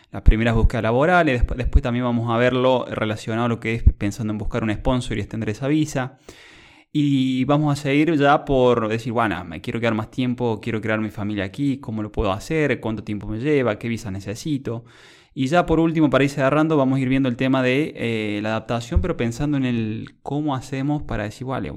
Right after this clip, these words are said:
yo quiero mi hogar, mi propio hogar, no quiero alquilar nunca más, quiero tener mi propia casa". Así que también lo vamos a ver eso. Y vamos a ver, eh, cómo lo relacionamos con los tiempos, eh, y las visas y los permisos que son un poco necesarios.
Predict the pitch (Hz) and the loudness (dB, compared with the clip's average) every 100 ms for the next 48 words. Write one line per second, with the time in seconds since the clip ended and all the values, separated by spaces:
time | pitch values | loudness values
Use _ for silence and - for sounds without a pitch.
0 | - 117 113 120 107 95 120 104 98 160 | -6 -6 -4 -2 -2 0 -2 -2 0 2
1 | 156 98 85 87 107 131 127 113 110 113 | 2 0 -4 -4 -2 -2 -2 -2 -2 -2
2 | 110 117 110 127 143 113 - 123 120 113 | 0 0 0 4 4 2 0 0 0 0
3 | 113 113 110 110 107 101 - 87 123 131 | 0 2 2 2 2 -2 -4 -12 -6 0
4 | 113 123 117 107 104 101 73 - - - | 2 4 4 2 0 -2 -4 -8 -16 -14
5 | 104 101 95 95 101 104 107 - - - | -12 -8 -6 -4 -4 -4 -6 -10 -20 -20
6 | - - - - 110 104 101 98 - 117 | -20 -20 -20 -6 0 2 2 -2 -4 -2
7 | 117 120 117 117 110 107 104 120 123 131 | 2 4 4 4 2 0 0 2 2 2
8 | 123 107 110 180 185 175 90 175 - - | 2 2 0 0 0 2 2 0 -6 -4
9 | 113 110 107 107 107 120 117 117 113 113 | -2 0 0 -2 -2 -2 0 0 0 2
10 | 120 123 - 110 - 104 107 120 107 98 | 2 2 -2 2 2 2 -2 -4 -10 -10
11 | 101 101 98 92 92 - 98 - - - | -8 -8 -8 -10 -10 -12 -16 -16 -18 -20